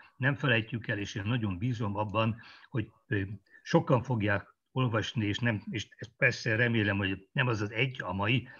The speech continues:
hanem több más hasonló konferencia, beszélgetés hozzájárul ehhez. Lukács János persze érezte a világválságot,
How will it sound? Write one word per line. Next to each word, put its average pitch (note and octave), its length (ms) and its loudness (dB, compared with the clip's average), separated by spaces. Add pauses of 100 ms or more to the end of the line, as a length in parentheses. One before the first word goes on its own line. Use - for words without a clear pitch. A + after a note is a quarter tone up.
(160)
hanem G#2+ 160 -6
több B2+ 200 2
más G#2 440 0
hasonló G#2 580 -2 (260)
konferencia, A2 640 0
beszélgetés F#2 680 -4
hozzájárul F#2+ 760 -2
ehhez. B2+ 300 2 (680)
Lukács G3 380 4
János D3+ 380 6
persze F3+ 360 4
érezte D#3+ 540 4
a G#2+ 280 4 (300)
világválságot, A#2 1160 4